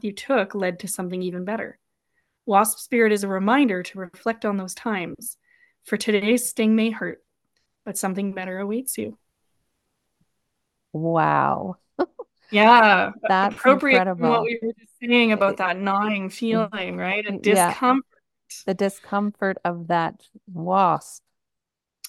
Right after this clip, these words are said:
Speaker 1: The
Speaker 2: stinging.
Speaker 1: discomfort, and how much discomfort are you willing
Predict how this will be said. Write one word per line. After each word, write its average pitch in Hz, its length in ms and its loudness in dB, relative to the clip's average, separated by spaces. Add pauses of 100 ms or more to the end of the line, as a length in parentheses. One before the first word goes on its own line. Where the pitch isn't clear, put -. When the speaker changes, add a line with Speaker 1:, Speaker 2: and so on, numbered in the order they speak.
Speaker 1:
The - 140 -4
Speaker 2:
stinging. 208 160 -2
Speaker 1:
discomfort, 190 580 -2
and 190 260 -8 (280)
how - 260 -2
much 202 320 -4
discomfort 196 680 -8 (640)
are 214 100 6
you 208 260 0
willing 220 760 -2